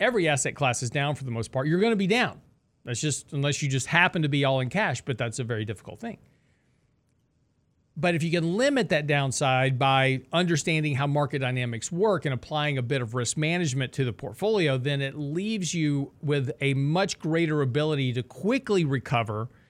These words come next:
and get back to the level of compounding returns over time and catching back up to that growth rate that you need to reach your financial goals. We don't advocate ever being all in or out, all out of the markets. We said earlier, just that's an impossible, uh, pony trick to <laughs> try to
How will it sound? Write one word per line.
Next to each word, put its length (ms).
and 160
get 240
back 260
to 100
the 120
level 340
of 140
compounding 600
returns 400
over 140
time 240
and 80
catching 360
back 340
up 100
to 80
that 180
growth 380
rate 320
that 360
you 100
need 560
to 120
reach 200
your 160
financial 400
goals. 300
We 100
don't 180
advocate 460
ever 240
being 240
all 160
in 100
or 80
out, 280
all 120
out 100
of 40
the 80
markets. 300
We 40
said 200
earlier, 340
just 240
that's 220
an 80
impossible, 760
uh, 160
pony 360
trick 340
to 100
<laughs> 0
try 240
to 320